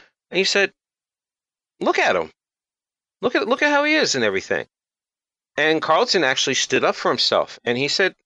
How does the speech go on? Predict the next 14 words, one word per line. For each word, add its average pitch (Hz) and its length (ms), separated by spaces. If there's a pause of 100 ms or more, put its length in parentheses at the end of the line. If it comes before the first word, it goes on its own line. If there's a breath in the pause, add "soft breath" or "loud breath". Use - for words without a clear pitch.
(400)
and 131 320
I, 117 200
I 120 40
can 117 160
never 113 180
forget 160 380
this 110 260
because 107 440
that 135 260
shaped - 500 (180)
me 107 540 (960)
to 110 120
fight - 360
back, 101 520